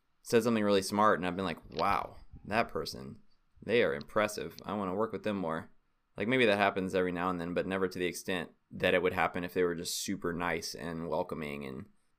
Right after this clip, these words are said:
you know, approachable. And that's so much easier. Like, it's so easy to be warm, you know? It's so easy to just smile and,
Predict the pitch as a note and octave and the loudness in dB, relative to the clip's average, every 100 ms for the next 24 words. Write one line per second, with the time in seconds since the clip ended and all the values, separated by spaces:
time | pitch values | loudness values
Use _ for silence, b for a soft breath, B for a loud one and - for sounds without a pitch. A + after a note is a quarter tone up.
0 | _ - E2+ E2+ E2 E2+ F2 D#2+ D#2 E2+ | _ -10 -4 -4 -2 0 -2 -2 -4 -4
1 | - _ _ _ _ _ _ - - _ | -10 _ _ _ _ _ _ -16 -16 _
2 | _ - A#2+ D#3 G3 D#3 C3 F3+ E3+ G2+ | _ -2 2 2 2 2 0 0 2 2
3 | F#2+ B2 - D3+ D3+ C3+ D3 C3+ A#2 G2+ | 0 -2 0 4 4 4 2 2 2 2
4 | G#2+ A2 D#2+ D2 G2 G2+ G#2 G#2 C3 B2 | 2 2 0 -6 -4 -2 -2 0 0 0
5 | A#2+ A#2+ G#2 G#2 - _ _ _ - - | 2 0 0 -2 -6 _ _ _ -12 -2
6 | G2+ A2 G#2+ F#2+ F2 E2+ E2+ | 2 4 6 4 4 -2 -6